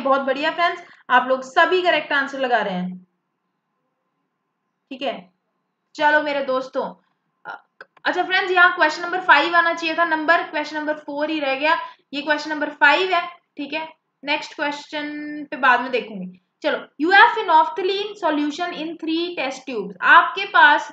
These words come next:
तीन test tubes हैं, एक, दो, तीन, ठीक है। एक test tube ए है, एक B है, एक सी है। I hope हिंदी वालों को भी समझ में आ रहा है, तभी मैं ये सब बना के दिखा रही हूँ आपको। आपके पास तीन test tube है A, B, C।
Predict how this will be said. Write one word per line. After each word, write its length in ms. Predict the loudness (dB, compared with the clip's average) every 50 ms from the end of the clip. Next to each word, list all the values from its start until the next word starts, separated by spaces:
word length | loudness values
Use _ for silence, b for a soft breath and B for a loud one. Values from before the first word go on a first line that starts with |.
| -12 -10
तीन 320 | -8 -6 -6 -6 -8 -6
test 280 | -4 -4 -4 -4 -6 -10
tubes 300 | -12 -12 -12 -10 -10 -10
हैं, 200 | -10 -10 -10 -10 -8
एक, 380 | -6 -4 -2 -2 -4 -4 -8 -14 -14 -16 _ _ _ _ _ _ _ _
दो, 580 | -2 0 2 4 4 4 4 2 -2 -12 _ _ _ _ _ _ _ -6
तीन, 400 | -4 -2 -2 -2 -4 -6 -8 -12 -14 _ _ _ _ _ -10
ठीक 160 | -4 0 2
है। 100 | 2 2 2 -2 -10 -18 _ -6
एक 180 | -6 -6 -4 -2
test 200 | -2 -4 -4 -4
tube 180 | -6 -8 -6 -4
ए 120 | -4 -2
है, 240 | -2 0 0 -2 -2 -4 -6 -6 -4
एक 260 | -4 -4 -4 -4 -6
B 120 | -4 -4 -2
है, 200 | -2 -2 -2 -2 -4
एक 200 | -4 -8 -8 -8
सी 200 | -10 -8 -6 -4 -2
है। 160 | -4 -2 0 0
I 140 | 2 2
hope 160 | 2 0 -2 -4
हिंदी 240 | -6 -6 -6 -2 2
वालों 260 | 2 2 2 2 0
को 80 | -2 -4
भी 100 | -6 -6
समझ 280 | -6 -6 -6 -6 -6 -2
में 120 | 2 4
आ 100 | 4 4
रहा 100 | 2 0
है, 60 | -4 -4
तभी 200 | -4 -4 -4 -4
मैं 120 | -2 -4
ये 60 | -4
सब 160 | -4 -4 -4
बना 240 | -2 0 2 2 2 2
के 120 | 0 -6
दिखा 240 | -8 -6 -4 -2 -2
रही 120 | 0 0 2
हूँ 60 | 0
आपको। 300 | 0 0 -4 -12 -16 -16 _ _ b b b b b b
आपके 260 | 6 6 6 4 2
पास 160 | 0 0 0 0
तीन 240 | 0 -4 -6 -4 -4
test 200 | -4 -4 -4 -4
tube 140 | -6 -4 -4
है 120 | -4 -4
A, 180 | -4 -4 -4 -4
B, 140 | -4 -4 -4 -4
C। 180 | -6 -8 -8